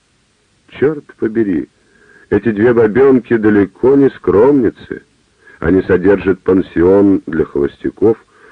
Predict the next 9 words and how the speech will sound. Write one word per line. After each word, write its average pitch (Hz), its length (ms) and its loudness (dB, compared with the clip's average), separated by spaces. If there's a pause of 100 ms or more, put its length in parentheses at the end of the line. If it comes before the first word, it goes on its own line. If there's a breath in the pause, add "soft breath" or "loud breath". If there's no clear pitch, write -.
(160 soft breath)
живут 110 360 0
на 123 140 2
деньги, 120 320 0
которые 110 460 2
платят 104 440 -2
мамаши 95 720 0 (120)
за 85 160 -2
внебрачное 78 840 -2
сожительство. 64 760 -10